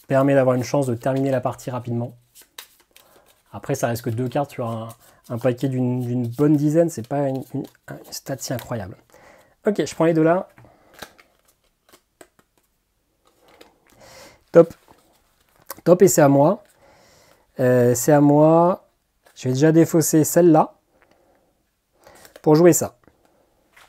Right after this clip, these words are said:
Donc je supprime toutes ces cartes-là. L'embrasement, là, notamment, qui était là. Ciao. Maintenant, il n'y a plus qu'à me défaire de ça. Donc ça, je le tue facile. Ça aussi, ça aussi. Bah, écoutez, j'ai gagné, hein.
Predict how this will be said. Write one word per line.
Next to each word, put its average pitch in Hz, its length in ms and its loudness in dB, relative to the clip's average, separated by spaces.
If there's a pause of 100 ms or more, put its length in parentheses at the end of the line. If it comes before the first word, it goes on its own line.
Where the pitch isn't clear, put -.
(840)
Donc 147 180 0
je 170 80 4
supprime 165 420 0
toutes 180 160 -6
ces 147 140 0
cartes-là. 135 420 -2 (1300)
L'embrasement, 139 500 6
là, 160 120 6
notamment, 143 340 2
qui 143 120 -2
était 127 180 -2
là. 139 200 -2 (220)
Ciao. 127 300 0 (1900)
Maintenant, 151 240 4
il 175 40 8
n'y 160 40 6
a 156 60 4
plus - 160 -4
qu'à 175 120 6
me 165 60 6
défaire 160 260 2
de 156 80 0
ça. 143 160 -2
Donc 120 160 -4
ça, 180 160 6
je 156 100 4
le 165 60 2
tue 156 160 -4
facile. 190 520 0
Ça 165 180 2
aussi, 156 260 -2
ça 156 160 0
aussi. 143 220 0
Bah, 123 140 -2
écoutez, 110 280 -6
j'ai 117 140 -4
gagné, 107 300 -4
hein. 107 80 -12